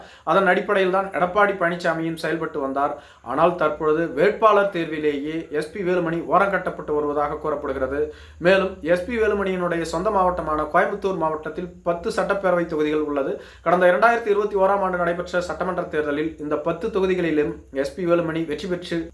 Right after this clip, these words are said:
தன் வசப்படுத்தினார். மேலும் இரண்டு தொகுதிகளை கூட்டணி கட்சிகளுக்கு ஒதுக்கி இருந்தாலும் அனைத்திலும் வெற்றி வாகை சூடியிருந்தார். ஆனால் எடப்பாடி பழனிசாமி தனது சொந்த தொகுதியான சேலம் தொகுதியிலேயே ஒரு தொகுதியை திமுகவிடம் இழந்திருந்தார். ஆனால் எஸ் பி வேலுமணி பத்து தொகுதிகளிலும் வெற்றி பெற்று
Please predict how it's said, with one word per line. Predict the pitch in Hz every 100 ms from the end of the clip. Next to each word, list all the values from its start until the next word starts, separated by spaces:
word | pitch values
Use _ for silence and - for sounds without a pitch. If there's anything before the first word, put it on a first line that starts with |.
| - - - - 185
தன் | 196 196
வசப்படுத்தினார். | 190 190 165 165 160 214 -
மேலும் | 185 202 -
இரண்டு | 165 190 196
தொகுதிகளை | 202 208 214 208
கூட்டணி | 208 208 208
கட்சிகளுக்கு | 202 185 202 175 175 180
ஒதுக்கி | 151 180 202
இருந்தாலும் | 180 156 160 175 -
அனைத்திலும் | 160 196 208 202
வெற்றி | 196 170 202
வாகை | 185 175
சூடியிருந்தார். | 175 170 147 143 139 165 165
ஆனால் | 127 143 156 156 - _
எடப்பாடி | 120 156 180 220 208
பழனிசாமி | 196 185 185 185 170 175
தனது | 160 156
சொந்த | 160 185
தொகுதியான | 220 185 175 160 151
சேலம் | 151 180 202 185
தொகுதியிலேயே | 180 165 156 151 139 156 185 - - -
ஒரு | 170
தொகுதியை | 170 175 180 175 175
திமுகவிடம் | 185 202 196 170 160 151 151
இழந்திருந்தார். | 131 170 165 143 156 160
ஆனால் | 135 151 -
எஸ் | 143 - 240
பி |
வேலுமணி | 202 185 175 170 175
பத்து | 175 165 202
தொகுதிகளிலும் | 196 196 190 175 180 175
வெற்றி | 151 -
பெற்று | 170 160 -